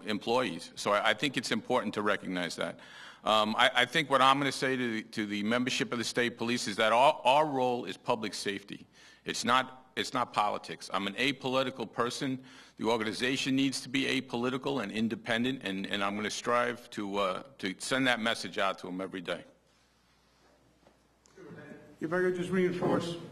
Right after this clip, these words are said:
Speaker 2: excuse me, Fred, one second. If I could just, uh, reinforce the, the point that the superintendent made. Um, to say it is the state police, Kyle, as you know, it's not about the state police. The,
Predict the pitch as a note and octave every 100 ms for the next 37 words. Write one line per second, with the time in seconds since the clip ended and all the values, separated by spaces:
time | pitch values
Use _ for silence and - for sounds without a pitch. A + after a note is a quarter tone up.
0 | - - F3+ D#3 C#3+ D#3 C#3 D3 D3 C#3
1 | C3+ F3 D#3 F#3+ F3 D#3+ - F3+ D#3 D3
2 | D3 - E3 D#3 D#3 D#3+ D#3 D3 C#3+ B2+
3 | - D#3+ C3+ D#3+ D3 C#3+ - D3 C#3 C#3
4 | C3+ C3 C3 B2 - - - - - -
5 | _ C#3+ C#3+ C#3 C#3 C3+ - - _ _
6 | _ F3 - G#3 F#3+ F#3 F3+ D#3+ C#3 D3+
7 | - D#3+ C#3 - C#3+ C#3+ A2 - - D#3
8 | - D3 C3 C3+ B2 D#3 C#3 B2 G#2 -
9 | - G#3+ F3+ - - G3 F#3 D#3+ D3+ D3
10 | C3 D3+ A#2+ - A#2 F#2+ - - C#3 B2